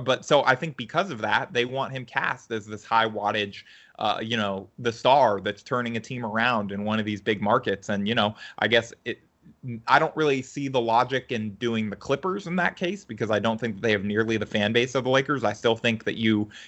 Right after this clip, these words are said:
get more attention on you as second banana on the Lakers than you do as first banana on the Clippers. But all that really matters is what Kawhi thinks and what matters to him and what matters to his camp.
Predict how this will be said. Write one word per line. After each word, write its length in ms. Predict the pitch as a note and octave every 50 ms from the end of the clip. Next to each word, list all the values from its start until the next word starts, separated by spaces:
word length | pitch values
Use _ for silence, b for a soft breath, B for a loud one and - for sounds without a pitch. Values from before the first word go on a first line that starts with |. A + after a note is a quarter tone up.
| B _
get 180 | - B2 B2 B2+
more 160 | B2 B2 A2+
attention 360 | G#2+ - B2+ A#2+ A2 - A2
on 220 | G#2 G2+ G#2 A2 A#2+
you 300 | B2+ C3 C#3 C#3+ C3 -
as 280 | A2+ A2+ G#2 F#2+ -
second 300 | - - A#2 A#2 B2+ G#2
banana 320 | - - A2 G#2+ G#2+ A2 G#2+
on 200 | - G#2+ G#2+ G2+
the 60 | G2
Lakers 420 | G2+ G2+ G2+ - C3 A#2 B2 B2
than 140 | - A2 G#2+
you 60 | G#2
do 240 | G#2 A2 G#2 G#2+ G#2+
as 180 | G#2 G2 F#2 -
first 300 | - - G#2+ G#2 - -
banana 300 | A#2+ A2 G#2+ A2 A#2 A2
on 160 | G#2+ G#2 G2+
the 60 | F#2+
Clippers. 500 | F#2 - A#2 A2+ - D#3+ E3 E3+ - B B B B B B _
But 280 | A#2+ A#2 A2+ - -
all 320 | - C#3+ - - - D3 E3
that 120 | D#3+ D3
really 200 | C3+ C#3+ C#3 C3
matters 340 | C3 C3 C#3 D3 C#3 B2 A2+
is 140 | A2 G#2 G#2+
what 240 | G#2+ A#2+ A#2+ -
Kawhi 340 | - A#2 A2 A2 A2+ A#2 A2+
thinks 280 | - A#2 A2 G#2+ - -
and 100 | G#2+ G#2+
what 180 | G#2 A2 A2
matters 340 | A2 A2 G#2+ G#2+ G#2+ G#2 - -
to 60 | A2
him 220 | G#2+ G#2+ G#2+ G#2
and 80 | G2+ F#2+
what 160 | G2 G2+ -
matters 320 | G#2 G2+ G2+ G2+ G2 F#2+
to 80 | - G2+
his 180 | G2+ G2 F#2 -
camp. 360 | - A#2 G#2 F2+ - -